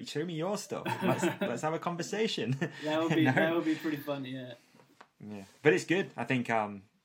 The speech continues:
Speaker 1: you know, going back to, again, like, talking about the podcast stuff, it's so cool to see so many amazing new shows,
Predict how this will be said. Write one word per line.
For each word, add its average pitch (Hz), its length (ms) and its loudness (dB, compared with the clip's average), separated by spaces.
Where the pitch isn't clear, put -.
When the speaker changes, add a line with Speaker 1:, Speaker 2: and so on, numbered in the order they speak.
Speaker 1:
you 123 120 0
know, 101 100 -2
going 110 180 -2
back 110 160 0
to, - 80 -8
again, 113 320 0
like, - 200 -6
talking 110 280 -4
about 98 140 -6
the - 60 -8
podcast 117 380 -2
stuff, 113 240 -4
it's - 120 -10
so 120 180 0
cool 120 280 -2
to - 80 -12
see 117 120 -4
so 113 160 -2
many 110 140 -2
amazing 110 380 0
new 107 120 -2
shows, 120 480 -2